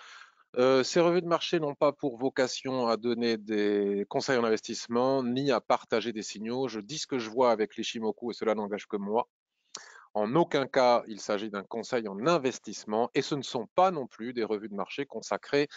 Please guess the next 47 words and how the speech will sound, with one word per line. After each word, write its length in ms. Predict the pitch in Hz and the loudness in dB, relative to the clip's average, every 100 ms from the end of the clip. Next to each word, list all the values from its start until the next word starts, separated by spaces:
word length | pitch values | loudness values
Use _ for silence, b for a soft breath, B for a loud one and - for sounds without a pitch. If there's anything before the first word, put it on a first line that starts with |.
| B B B B - | B B B B 2
à 180 | 135 - | 2 4
l'apprentissage 840 | 127 127 120 113 117 - 151 131 | 2 0 -2 -6 -6 0 0 0
de 220 | 123 160 | 0 0
l'Ishimoku. 800 | 143 127 165 - 139 120 110 104 101 | 0 -4 -4 -6 -6 -6 -8 -8 -8
Soit 240 | - 131 | 0 0
vous 120 | 113 | 0
savez 300 | 101 107 104 | -8 -6 -6
déjà 320 | 98 131 120 | -2 0 0
vous 160 | 113 101 | -2 -4
en 80 | 92 | -8
servir, 520 | - - 101 127 - | -8 -6 -2 -2 -2
soit 180 | - 117 | 0 0
vous 260 | 95 95 | 0 -10
utilisez 380 | 135 - 120 107 | -10 -8 -6 -6
le 60 | 98 | -6
site 260 | - 123 | -6 -4
avec 180 | 107 95 - | -2 -2 -6
toutes 300 | 147 135 - 123 | -8 -8 -8 -4
les 140 | 117 | -2
ressources, 680 | 104 107 - 120 - - 101 | -2 -4 -4 -8 -8 -8 -8
euh, 160 | 90 95 | -6 -2
gratuites. 540 | 101 - 143 156 95 92 _ _ B B B B | -2 -2 -6 -10 -12 -18 _ _ B B B B
Pour 100 | 127 | -2
les 60 | 127 | 2
personnes 300 | 160 - 139 | 2 0 -2
qui 140 | 131 | 0
veulent 120 | 131 | 2
avancer, 400 | 123 113 - 151 | 2 0 -4 -2
je 80 | 131 | -2
vous 180 | 113 107 | -4 -4
invite 320 | 107 123 - | -2 -4 0
à, 220 | 110 101 - 104 | 2 2 -4 -10
euh, 300 | 98 92 95 - | -10 -12 -14 -6
consulter 480 | 120 - 117 - 107 | -6 -6 -8 -4 -4
le 80 | |
blog. 340 | 95 120 135 117 | 0 2 2 2
Il 60 | |
y 20 | 104 | -2
a 60 | |
des 160 | 98 98 | -2 -6
centaines 480 | - 117 - 117 104 | -4 -4 0 0 0
d'articles 640 | 98 - 123 - 107 98 | -2 -4 -10 -10 -8 -2
d'analyse, 580 | 104 101 104 123 120 110 | 0 0 -2 -2 -4 -2
le 100 | 123 | 0
forum, 400 | 123 107 117 110 | 2 4 2 2
bien 160 | 120 | -2
évidemment, 480 | 113 92 95 110 | -2 -4 -2 -2